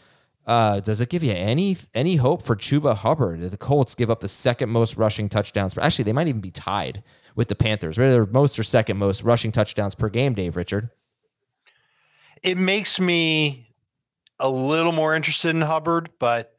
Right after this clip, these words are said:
Speaker 2: not enough to say that he's a must-start running back, even in P P R. I think he's a bye week guy, number three guy.
Speaker 1: So who are the easy calls in this game? Thielen,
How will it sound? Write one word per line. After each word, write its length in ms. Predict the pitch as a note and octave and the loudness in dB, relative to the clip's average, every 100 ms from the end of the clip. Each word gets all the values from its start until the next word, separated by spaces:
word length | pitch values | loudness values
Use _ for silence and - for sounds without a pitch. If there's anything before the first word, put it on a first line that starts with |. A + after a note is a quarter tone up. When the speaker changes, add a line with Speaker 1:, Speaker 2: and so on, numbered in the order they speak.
| - | -8
Speaker 2:
not 400 | A#2+ C3 C3 C3 | -4 0 0 0
enough 420 | A#2+ A#2 A2 - | 0 0 0 -4
to 160 | - G#2 | -2 -2
say 260 | - G#2 G2+ | 0 0 0
that 140 | G2 | -2
he's 200 | G2 F2 | -4 -2
a 60 | F2 | -2
must-start 640 | F#2 F#2 - G2+ F#2 F2 _ _ _ _ _ _ _ _ _ _ _ _ _ - | 0 -2 0 2 2 -2 _ _ _ _ _ _ _ _ _ _ _ _ _ -6
running 260 | A2 F2 | -2 -2
back, 200 | D#2+ D2+ | -4 -6
even 180 | G2+ F#2 | -6 -6
in 80 | F2+ | -8
P 180 | - D#2+ | -10 -12
P 140 | E2 | -14
R. 240 | D2 D2 - _ _ _ - | -16 -16 -20 _ _ _ -8
I 40 | |
think 100 | A#2+ | -2
he's 160 | B2+ G#2+ | 0 0
a 60 | |
bye 220 | - F2 E2+ | 0 0 0
week 200 | E2 - | -4 -6
guy, 340 | E2+ E2 E2+ _ _ _ - | -6 -6 -10 _ _ _ -4
number 160 | G2+ | -2
three 240 | F#2 F#2 F2+ | -2 -4 -2
guy. 340 | F2 E2+ E2 _ _ _ _ _ _ _ _ _ _ _ _ _ _ _ | 0 0 -2 _ _ _ _ _ _ _ _ _ _ _ _ _ _ _
Speaker 1:
So 140 | - C#3+ | -2 2
who 160 | F3 | 2
are 60 | A3 | 2
the 320 | F#3 C3+ - | 0 -2 0
easy 320 | C3 B2 A2+ G#2+ | 0 2 0 0
calls 340 | G#2 F2+ E2 | 0 0 -2
in 60 | F2+ | -6
this 160 | E2+ | -8
game? 320 | - E2 D#2 F2 | -8 -8 -10 -12
Thielen, 720 | - C3 C3+ C#3+ C#3+ C#3+ | -4 0 2 4 2 0